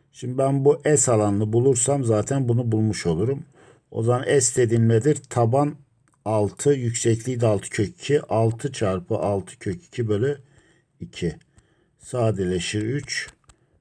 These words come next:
On sekiz kök iki birim kare. Doğru yanıtımız B. Üçüncü soru.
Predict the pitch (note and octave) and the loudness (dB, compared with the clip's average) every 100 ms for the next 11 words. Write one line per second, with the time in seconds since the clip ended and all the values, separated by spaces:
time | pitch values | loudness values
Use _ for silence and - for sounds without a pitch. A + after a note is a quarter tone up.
0 | _ - B2+ B2+ - A2 - - - C3 | _ -6 -4 -2 -2 -4 -4 -12 -4 -4
1 | C3+ - - _ _ _ _ - - C3 | -4 -6 -18 _ _ _ _ -16 -6 -2
2 | C#3+ D3 _ _ _ _ _ _ A2+ A#2 | -2 -4 _ _ _ _ _ _ -2 0
3 | A#2+ A2+ - D2+ B1 - - G2+ B2 A#2+ | 0 0 -2 -2 -6 -10 -2 2 4 4
4 | G#2 G2+ - B2+ C3 - F#2+ E2+ - _ | 2 0 -4 -6 -6 -2 -2 -2 -6 _
5 | - - - - - - - _ _ _ | -20 -10 -6 -6 -10 -18 -20 _ _ _
6 | _ _ _ _ _ _ _ _ _ _ | _ _ _ _ _ _ _ _ _ _
7 | _ _ _ _ _ _ _ _ _ _ | _ _ _ _ _ _ _ _ _ _
8 | _ _ _ _ - B2 - D3 D#3 E3 | _ _ _ _ -10 -6 -2 2 4 6
9 | C#3 B2 E3 F3 | 6 8 6 4